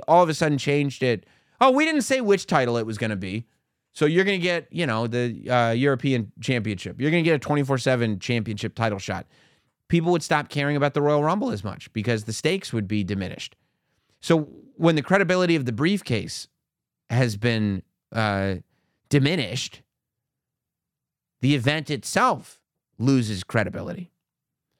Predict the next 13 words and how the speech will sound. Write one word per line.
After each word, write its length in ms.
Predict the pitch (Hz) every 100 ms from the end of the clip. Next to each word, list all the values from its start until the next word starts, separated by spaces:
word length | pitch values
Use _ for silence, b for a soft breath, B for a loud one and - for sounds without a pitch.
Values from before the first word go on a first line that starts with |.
| _ _ _ _ _
So 140 | 165
I 60 | 165
think 180 | 208 196
that 120 | 160
the 100 | 156
key 500 | - - 202 190 175
is 580 | 151 143 139 135 123 131 _ -
to 720 | 147 135 123 120 117 113 113 _ _ _ _ _ _ _ _ _ _ _ -
really 420 | 131 196 220 214
concentrate 640 | 165 165 170 156 147 151
on 140 | 139 135
your 120 | 123
winners. 420 | 117 104 110 117